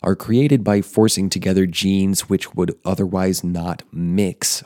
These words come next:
For example, believe it or not, those of fish and corn." And yes, people are getting sick from G M Os.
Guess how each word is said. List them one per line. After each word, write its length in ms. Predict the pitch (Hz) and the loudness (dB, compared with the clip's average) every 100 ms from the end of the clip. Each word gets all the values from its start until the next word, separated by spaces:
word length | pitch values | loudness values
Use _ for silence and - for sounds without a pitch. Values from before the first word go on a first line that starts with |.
| _ | _
For 240 | - 127 | -6 -2
example, 600 | 110 - 101 92 - 69 | -2 0 0 0 -4 -8
believe 440 | 73 95 104 151 127 | -6 -4 2 2 2
it 60 | |
or 80 | 107 | 2
not, 400 | 95 117 101 78 - - - - _ | 2 0 -2 -6 -12 -20 -20 -20 _
those 640 | 98 104 98 95 92 - - _ - | 0 4 6 4 2 -4 -8 _ -6
of 260 | 90 80 - | -6 -6 -14
fish 560 | - - 123 143 - - _ | -20 -4 -4 -2 -8 -12 _
and 420 | 104 92 95 - | -6 -4 -6 -10
corn." 480 | - 107 82 64 50 _ _ _ _ _ | -6 -2 -2 -6 -14 _ _ _ _ _
And 220 | 101 98 | -2 -2
yes, 420 | 85 95 85 - - - - | -2 -2 -2 -4 -4 -18 -2
people 480 | 117 110 113 110 _ | 2 2 2 0 _
are 460 | - 107 104 85 87 | 0 4 4 2 -2
getting 320 | 85 82 87 | -2 -2 -2
sick 300 | - 98 90 | -2 -2 -4
from 180 | - 101 | -2 -2
G 240 | 87 101 | 0 2
M 140 | 101 95 | 2 4
Os. 400 | 95 80 78 | 2 0 -4